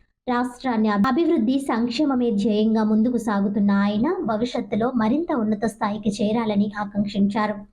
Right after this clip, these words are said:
మాజీ కార్పొరేటర్లు మాటూరి రంగారావు, ఇన్నమూరి రాంబాబు మాట్లాడుతూ, టీడీపీ, జనసేన, బీజేపీ కూటమి ఐకమత్యంతో ముందుకు సాగుతూ రాష్ట్రాన్ని అభివృద్ధి పదంలో నడిపిస్తున్నాయని,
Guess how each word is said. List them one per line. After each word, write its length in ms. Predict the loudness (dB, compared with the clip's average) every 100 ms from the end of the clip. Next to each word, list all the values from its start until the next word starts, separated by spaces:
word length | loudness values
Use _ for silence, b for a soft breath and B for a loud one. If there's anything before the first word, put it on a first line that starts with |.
| _ _ -2
మాజీ 300 | -2 0 -4
కార్పొరేటర్లు 840 | -2 -2 -2 -2 -2 0 0 2 2
మాటూరి 420 | 0 0 0 0
రంగారావు, 680 | 2 2 2 2 0 0 -2
ఇన్నమూరి 500 | 0 0 0 0 0
రాంబాబు 500 | 0 0 0 0 0
మాట్లాడుతూ, 680 | 0 0 -2 -2 -2 -2 -4 b b _ -2
టీడీపీ, 480 | 0 2 0 0 0
జనసేన, 600 | 0 0 0 -2 0 0
బీజేపీ 560 | 0 0 0 -2 -2
కూటమి 400 | -2 -2 0 0 0
ఐకమత్యంతో 960 | -4 -4 -2 -2 -2 0 0 2 -2 -2 0
ముందుకు 340 | 0 0 -2
సాగుతూ 520 | -4 -2 0 0 0 -4 -6 _ _ _ -2
రాష్ట్రాన్ని 580 | -2 -2 -4 -2 0 0
అభివృద్ధి 520 | 2 2 2 0 -2
పదంలో 340 | 0 2 2 2
నడిపిస్తున్నాయని, 1120 | 2 2 0 -2 0 2 2 2 2 2